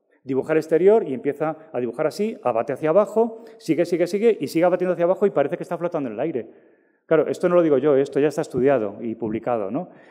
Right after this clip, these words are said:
Bueno, pues eso mismo creo yo que es lo que pasa en el, en el coro de Mateo. Se está representando una arquitectura,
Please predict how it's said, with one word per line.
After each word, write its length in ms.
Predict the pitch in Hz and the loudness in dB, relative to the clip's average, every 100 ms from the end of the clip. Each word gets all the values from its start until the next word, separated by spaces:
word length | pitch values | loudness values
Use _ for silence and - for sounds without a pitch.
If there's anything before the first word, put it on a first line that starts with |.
| - | -2
Bueno, 200 | 156 180 | 2 2
pues 160 | 127 | 0
eso 160 | 180 214 | -2 0
mismo 360 | 202 202 202 202 | 0 0 -4 -4
creo 260 | 165 170 | -2 0
yo 180 | 170 185 | 0 0
que 80 | 170 | 0
es 100 | 175 | 0
lo 80 | 180 | 0
que 80 | |
pasa 240 | 127 131 170 | 0 -2 -2
en 80 | 160 | -4
el, 280 | 123 113 110 | -4 -4 -8
en 80 | 107 | -10
el 80 | |
coro 160 | 104 120 | -4 0
de 80 | 139 | 0
Mateo. 420 | 101 113 101 90 - - _ | -2 -4 -6 -6 -16 -20 _
Se 160 | - | -6
está 180 | 131 185 | 0 2
representando 680 | 190 180 190 180 196 143 113 | 2 0 -2 0 0 2 0
una 240 | - 175 180 | 0 0 0
arquitectura, 640 | 156 135 117 - 180 120 | -2 -6 -8 -2 0 0